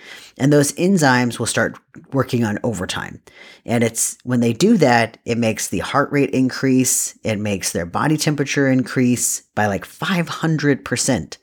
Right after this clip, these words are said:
But it also uses a lot of energy. It's really hard on the heart, and it uses up a lot of glucose as well. So some of these patients might be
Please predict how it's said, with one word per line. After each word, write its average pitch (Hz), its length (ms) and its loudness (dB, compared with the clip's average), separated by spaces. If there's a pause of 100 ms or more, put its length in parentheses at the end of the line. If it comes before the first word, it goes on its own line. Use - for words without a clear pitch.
(720)
But 127 280 2
it 127 80 0
also 147 220 0
uses 135 440 2
a 135 100 2
lot 131 680 4
of 113 120 -4
energy. 95 680 -6
It's - 180 -6
really 127 380 4
hard 135 320 2
on 143 80 2
the 165 80 0
heart, 113 400 -2 (180)
and 120 140 0
it 95 40 -4
uses 131 360 2
up 120 300 0
a 127 80 0
lot 113 480 2
of 110 180 -6
glucose 139 540 0
as 87 160 -8
well. 117 360 -2 (720)
So - 140 -4
some 151 240 2
of 147 60 6
these 127 160 2
patients 139 420 0
might 110 240 -2
be 107 260 -6